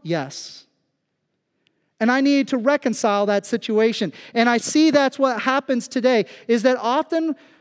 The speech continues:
people can't receive the gospel because there's something in their past that has hurt them. Imagine all the people that are out there in this world that have not accepted the gospel because they were violated sexually by somebody in the church.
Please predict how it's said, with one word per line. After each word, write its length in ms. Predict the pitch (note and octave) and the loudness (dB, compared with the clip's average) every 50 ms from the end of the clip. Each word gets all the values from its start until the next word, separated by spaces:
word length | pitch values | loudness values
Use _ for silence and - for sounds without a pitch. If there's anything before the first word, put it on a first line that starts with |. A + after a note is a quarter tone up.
| _ _ _ | _ _ _
people 400 | - D#4 D#4+ D#4+ - E4+ E4 D4 | 2 4 4 4 4 0 -2 -2
can't 340 | - - - D#4 D#4 D4+ C4+ | -2 0 0 2 2 2 0
receive 380 | C4+ C4 - - - D4 C#4+ A3+ | -2 -2 -2 0 0 0 0 0
the 100 | B3+ A#3+ | -2 -2
gospel 420 | F#3+ C4 C#4 C#4+ C#4+ C4+ - C4 G#3+ | 0 0 0 0 -2 -2 -4 -4 -4
because 320 | A3 - - C4 B3+ A#3+ | -4 0 2 2 2 2
there's 180 | B3+ A#3 A3 - | 0 -2 -2 -2
something 520 | - - D#4+ E4 E4+ - F#4 F4 F4 D#4+ | -2 0 0 0 0 0 -2 0 0 0
in 100 | D4 C#4 | 0 2
their 140 | C#4 C#4 C4 | 2 0 -2
past 560 | C4+ - - C4+ A#3+ G#3 E3 D3 - - - _ _ - - _ _ | -2 -2 -2 0 0 0 -2 -6 -10 -14 -16 _ _ -20 -20 _ _
that 140 | - B3+ B3+ | 2 4 4
has 160 | B3 A3+ - | 2 0 0
hurt 280 | - D4 D4 C4 - - | -2 -2 -2 -2 -2 -2
them. 260 | G#3 F3 D3 C#3+ - _ _ - - - - | -2 -2 -2 -8 -14 _ _ -20 -12 -2 0
Imagine 500 | C#4+ D4 C#4+ D4 D#4 F4 F4 F4 F#4 F4 | 0 2 2 2 2 2 2 0 0 0
all 160 | E4+ E4 D#4+ | 2 2 2
the 100 | D#4+ D4+ | 0 0
people 480 | D#4 - D#4+ D#4+ - - C#4 B3+ A#3 - - - | 0 2 2 2 2 2 0 0 0 -2 -8 0
that 100 | - C4+ | 0 0
are 80 | C4+ C4 | 0 2
out 280 | A#3+ A#3 C4+ D#4 D#4 - | 0 2 0 0 0 0
there 140 | E4 D#4+ | 0 0
in 80 | D4+ C#4+ | 2 2
this 200 | C#4+ B3 - - | 0 0 -2 -4
world 420 | B3+ C#4 C#4+ C4 A#3+ A#3 A#3 A3+ - - - - | -2 0 2 2 4 2 0 -2 -6 -16 -8 0
that 140 | - C4+ C4+ | 2 4 4
have 200 | B3 A3+ C4+ A3+ | 4 2 2 2
not 340 | A#3 B3 C4 D4+ F4 E4 D#4+ | 2 0 2 2 2 0 -2
accepted 460 | D#4 - - - D#4+ D4+ _ - C4 | -4 -6 0 0 0 0 _ -2 -4
the 60 | A#3+ | -2
gospel 420 | A3 A#3 C#4 D4 D4 - - - B3 | 0 0 0 0 0 -2 -4 -6 -4
because 460 | G3 B3 - - C4+ C4 C4 B3 F#3 | -4 -4 -2 0 2 2 2 0 2
they 160 | A#3+ B3+ C4 | 2 2 2
were 180 | B3+ B3+ B3 A#3+ | 2 0 0 0
violated 800 | F#3+ E3+ D3 B3 B3+ D4 E4 E4+ E4+ D4 B3 A3 A3 G3+ G3 - | -2 -4 -4 0 2 2 2 2 4 4 4 4 2 2 -2 -4
sexually 680 | - - C#4 C#4 C4+ - - B3+ G3 E3+ E3 D#3 C3 _ - - - - _ | -2 0 0 0 0 -4 -6 -6 -4 -4 -4 -6 -10 _ -20 -20 -20 -4 _
by 160 | - B3 B3 | 2 2 2
somebody 560 | A#3+ A#3+ - D4 D4 D4 B3+ B3 G#3+ A3 G#3+ | 0 2 2 0 2 2 0 0 2 2 2
in 80 | G3 G3+ | 0 0
the 60 | G3 | -2
church. 680 | F#3+ - B3 A3 F#3 E3+ - - - - - - - | -2 0 0 0 0 -2 -8 -16 -20 -20 -20 -20 -20